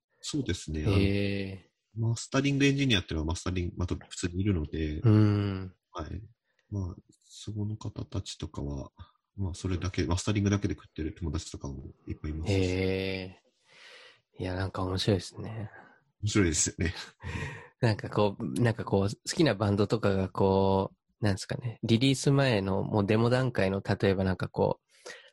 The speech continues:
Speaker 2: ツイートとかで、
Speaker 1: はい。
Speaker 2: いや、なんかもう、まあ、ミキシングかマスタリングかちょっと忘れたんですけど、いや、もう、音がもうめちゃめちゃよく、なんか感動したみたいな、この激変してみたいな。なんかもう、
Speaker 1: あ。<laughs>
Speaker 2: <laughs> なんかその、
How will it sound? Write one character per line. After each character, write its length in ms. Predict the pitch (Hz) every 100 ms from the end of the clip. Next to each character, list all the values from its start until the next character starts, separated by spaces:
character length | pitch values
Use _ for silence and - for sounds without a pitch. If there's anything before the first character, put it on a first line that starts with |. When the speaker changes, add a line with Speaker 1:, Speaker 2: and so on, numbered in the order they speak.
| _
Speaker 2:
ツ 180 | - 107
イ 60 | 104
ー 20 |
ト 140 | 113
と 100 | 101
か 120 | 95 90
で、 400 | 95 98 - - - -
Speaker 1:
は 80 | 71
い。 20 |
Speaker 2:
い 40 | 76 _ -
や、 140 | 98
な 120 | 95
ん 40 | 92
か 140 | 92
も 280 | 92 90 - _
う、 40 | - _ _ 123
ま 140 | 101
あ、 20 |
ミ 120 | 95
キ 80 | -
シ 140 | - 110
ン 80 |
グ 60 | 101
か 200 | - 107
マ 140 | 104 104
ス 60 |
タ 100 | -
リ 100 | 104
ン 60 | 101
グ 120 | 98
か 160 | 98 95
ち 100 | -
ょ 20 |
っ 20 |
と 100 | 101
忘 140 | 98 98
れ 80 |
た 100 | -
ん 40 | 92
で 40 |
す 80 | -
け 100 | -
ど、 140 | 98 98
い 100 | 101
や、 120 | 98
も 260 | 98 92 - - - _
う、 60 | -
音 180 | 113 131
が 140 | 104
も 180 | 101 98
う 20 |
め 120 | 98
ち 100 | -
ゃ 40 | 110
め 80 | 107
ち 120 | 110
ゃ 40 |
よ 80 | 107
く、 220 | 101 - _ -
な 140 | 120 104
ん 20 |
か 200 | 98 90 _
感 220 | - 113
動 120 | 110
し 80 | 107
た 100 | 110
み 80 | 95
た 80 | -
い 20 |
な、 60 | -
こ 100 | 101
の 60 |
激 280 | 98 104 -
変 160 | 110 104
し 120 | -
て 120 | 110
み 120 | 98
た 80 | -
い 40 |
な。 120 | 135 - _ _ -
な 120 | -
ん 40 |
か 220 | - 98
も 20 | 101
う、 20 |
Speaker 1:
あ。 80 | - - - -
<laughs> 480 | - - - 98 98 - -
Speaker 2:
<laughs> 220 | 240 -
な 100 | 139
ん 20 |
か 140 | - 110
そ 240 | - 120
の、 200 | 107 107